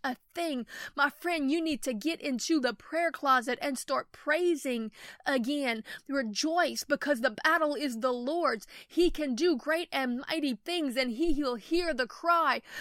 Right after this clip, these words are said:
of a broken and contrite heart. So get before him. Repent of your sins. Repent of unbelief. Repent of self-righteousness. Repent of thinking that you can do anything in and of yourself and bring your petitions to him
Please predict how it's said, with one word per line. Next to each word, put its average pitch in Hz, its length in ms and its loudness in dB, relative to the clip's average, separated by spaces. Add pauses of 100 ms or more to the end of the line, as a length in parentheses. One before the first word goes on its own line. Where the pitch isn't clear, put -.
(120)
of 277 140 6
a 269 80 6
broken 302 440 2
and 262 200 -2
contrite 311 580 2
heart. 311 220 4 (100)
So 285 220 2
get 262 340 -2
before 320 440 0
him. 262 280 -2 (300)
Repent 302 600 -2
of 269 220 2
your 254 160 2
sins. 294 540 -4 (220)
Repent 285 500 0
of 311 220 2
unbelief. 277 640 0 (240)
Repent 302 520 0
of 277 200 2
self-righteousness. 294 1120 -2 (220)
Repent 330 460 6
of 294 180 6
thinking 330 480 -2
that 262 240 0
you 339 160 4
can 311 260 -2
do 269 200 -2 (180)
anything 339 680 -4
in 349 160 -4
and 330 120 -4
of 277 220 2
yourself 294 560 0
and 262 180 -2
bring 330 300 -2
your 311 120 2
petitions 302 760 -6
to 262 140 -6
him 285 380 -6